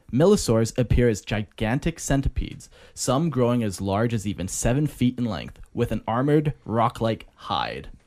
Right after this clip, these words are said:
They are ambush predators, preferring to lie in wait for their prey to come close. Once a potential target is with-,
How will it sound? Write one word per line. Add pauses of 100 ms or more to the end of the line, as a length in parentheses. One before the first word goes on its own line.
(960)
They
are
ambush
predators,
preferring
to
lie
in
wait
for
their
prey
to
come
close. (500)
Once
a
potential
target
is
with-,